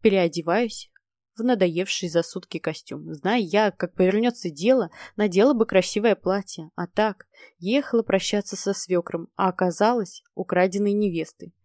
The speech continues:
«Так, Антон Богданович, вы готовы?» смеется Столетов, подхватывая сына на руки и, получив в ответ лепет и поток слюней,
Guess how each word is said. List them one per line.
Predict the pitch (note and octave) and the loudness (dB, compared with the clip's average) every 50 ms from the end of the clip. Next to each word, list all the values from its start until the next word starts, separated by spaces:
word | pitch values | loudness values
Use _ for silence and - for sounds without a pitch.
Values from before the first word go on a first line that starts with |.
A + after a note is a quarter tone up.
| _ _ - _ _ _ _ _ _ _ | _ _ -20 _ _ _ _ _ _ _
«Так, | _ A#3 A3+ G#3 A3+ A3+ - - _ _ _ _ | _ 4 6 6 4 0 -8 -18 _ _ _ _
Антон | - A#3 A#3 - B3 A#3+ A#3 A3 | -4 -4 0 2 2 2 4 4
Богданович, | G3 A3+ G#3+ A3 G#3 A3 G#3+ G#3+ G#3+ G#3+ - - - - _ | 2 4 4 4 2 2 2 0 -4 -8 -10 -12 -14 -14 _
вы | - F#3 G3 | -2 -2 4
готовы?» | F#3 F#3+ F#3 F#3 - B3+ F4 F#4 C#4+ G3+ F3 - _ _ _ | 4 4 4 6 4 4 4 4 2 -2 -4 -8 _ _ _
смеется | - - - G3+ F#3 E3+ - - F3 | -12 -4 -2 0 0 0 -2 -4 -8
Столетов, | - - - F3+ F#3+ G3 A#3 C4+ - A#3+ - - _ _ | -4 0 0 2 4 2 2 2 0 -6 -10 -10 _ _
подхватывая | - F#3+ - - - - F#3 F#3 F#3 - - F3 D#3+ E3 | -2 -2 -2 -2 -4 -2 -2 -2 -2 -6 -6 -6 -6 -6
сына | - - - - G3+ A#3 B3 A#3+ A#3 | -8 -8 -6 -4 -4 -4 -4 -4 -4
на | G3+ F#3 E3+ D#3+ D#3+ | -6 -6 -6 -6 -8
руки | - D#3 - _ - - - _ _ | -8 -10 -14 _ -20 -20 -20 _ _
и, | B3+ | -16
получив | C4+ - B3 A#3+ A#3 - - - B3+ B3+ - _ | -8 -4 -2 -2 0 -2 -2 -4 -4 -6 -6 _
в | - | -2
ответ | F3+ F3+ - - F3+ G#3+ G#3 - _ - - - - _ _ | -2 -2 -2 0 0 0 0 -2 _ -20 -20 -20 -20 _ _
лепет | - F#3 G#3 A#3 A#3 - - - - - | -4 -2 -2 -2 -2 -4 -10 -10 -10 -12
и | - G3 | -12 -4
поток | - G3+ G3 - A#3 A#3+ - | -4 -4 0 0 0 0 0
слюней, | - - F3+ F3 F3 G3 A#3 C4+ D4 D4 | -8 -6 -4 -4 -2 -2 -2 -4 -4 -6